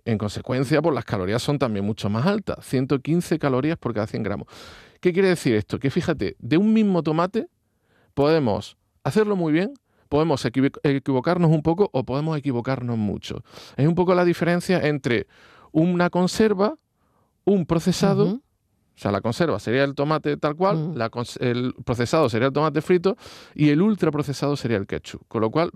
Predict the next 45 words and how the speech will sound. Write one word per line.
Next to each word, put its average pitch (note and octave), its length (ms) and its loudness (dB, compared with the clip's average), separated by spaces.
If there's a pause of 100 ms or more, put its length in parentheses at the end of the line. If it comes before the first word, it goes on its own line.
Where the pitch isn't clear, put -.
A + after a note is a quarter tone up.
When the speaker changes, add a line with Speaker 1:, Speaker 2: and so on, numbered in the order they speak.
Speaker 1:
podemos C#3+ 420 0
ver F3 240 0 (560)
en C#3 200 0
qué F3 380 -2
grado, E3 640 -2
mm, C3+ 640 -4
pues, A#2 240 -4
nos A#2+ 160 0
estamos C#3 360 -2
equivocando. F3 580 -4
Es A#2+ 60 -8
decir, B2 300 0 (240)
siempre F3+ 320 2
Speaker 2:
Ujú. A2+ 40 -4
Speaker 1:
que B2 80 -2
tengamos A2 360 0
la F#2+ 80 2
opción, C3+ 380 0 (340)
utilicemos, C3+ 720 2
eh, B2 240 2
pues, A2 200 0
la A2 160 2
lata B2 200 0
de A#2 80 2
tomate G#2+ 360 -2
tal F#2 180 -8
cual, A2+ 340 0
que G#2 100 -10
le G#2 100 -6
podemos, G#2+ 380 -4 (500)
eh, A2+ 280 0
pues, G#2 180 -2
añadir G#2+ 400 0
un G2+ 60 -4
poquito F#2+ 320 -6
de G#2+ 100 0
ajo, A#2+ 540 -2
un A#2+ 100 -4
poquito G#2+ 400 -2
de G#2+ 160 2
guindilla A2+ 500 2
si - 100 -8
queremos G#2+ 300 -2
hacerlo G#2 340 -4
picante. A#2+ 680 -2